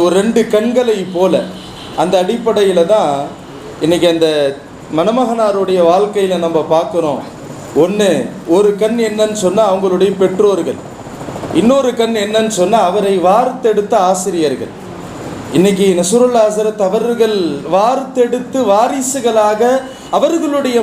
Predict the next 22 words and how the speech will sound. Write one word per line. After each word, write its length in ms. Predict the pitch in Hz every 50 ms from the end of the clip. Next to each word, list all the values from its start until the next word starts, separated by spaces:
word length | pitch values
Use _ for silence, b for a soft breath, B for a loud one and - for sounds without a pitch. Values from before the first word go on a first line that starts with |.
| 214
மாணவ 340 | 214 214 226 247 247 247 240 226 226 226
செல்வர்கள் 480 | 220 214 220 220 226 208 196 202 196 190
எல்லாம் 280 | 190 190 208 220 220 208 202
இங்கே 160 | 202 190 196 180 170
வருகை 300 | 175 180 220 - 226 214 196 -
தந்து 240 | 190 185 196 - 254 254 254 B B B B 160
என்னுடைய 380 | 202 226 262 285 285 - 269 254 233 220
வீட்டினுடைய 560 | 240 240 - - 233 220 214 202 190 185 180 175 160 170
நிக்கா 300 | 165 170 - 196 196 196 175 - - - B B B 160 185
நாங்கள் 400 | 196 226 262 285 285 285 285 269 262 254
இருந்து 280 | 262 269 277 262 254 254 254 240
கொண்டு 220 | 226 220 233 294 277 254 233
எங்கள் 320 | 262 269 294 294 294 277 254 -
பிள்ளைகளுக்கு 580 | 262 254 262 277 277 262 247 247 254 254 311 262 220 220
நாங்கள் 360 | 277 302 302 320 320 311 311
செய்து 220 | 285 285 277 240 277 -
கொடுக்க 240 | 269 254 262 - 254 240 240
வேண்டும் 280 | 240 240 233 247 220 220 220
என்று 240 | 220 220 285 311 320 320 311 B B B B B 160
அந்த 140 | 170 180 175 175 185 214 262
இல்முக்கு 460 | 294 311 311 320 320 320 320 - 277 254 214
அல்லாஹ் 440 | 202 214 240 269 285 285 277 240 254